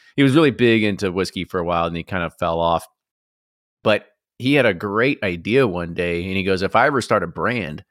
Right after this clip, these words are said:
I'm just gonna call it fifteen year." It's not that I'm a fifteen year bourbon. It's just, it's gonna say fifteen year on the label. And you look at that and you're like, "That's,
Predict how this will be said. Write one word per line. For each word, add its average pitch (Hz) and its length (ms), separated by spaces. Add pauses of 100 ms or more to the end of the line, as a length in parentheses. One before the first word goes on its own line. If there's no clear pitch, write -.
(340)
I'm 123 140
just 139 140
gonna 117 120
call 90 240
it - 60
fifteen - 480
year." - 340 (580)
It's 131 100
not 208 100
that 180 160
I'm 101 100
a 85 40
fifteen 110 340
year 87 140
bourbon. 104 480
It's 120 180
just, - 220
it's 120 100
gonna 107 140
say 117 180
fifteen 117 440
year 104 140
on 98 100
the 80 80
label. 85 460 (400)
And 120 400 (440)
you 220 140
look 247 120
at 240 60
that 202 60
and 165 80
you're 156 80
like, 143 160
"That's, 170 200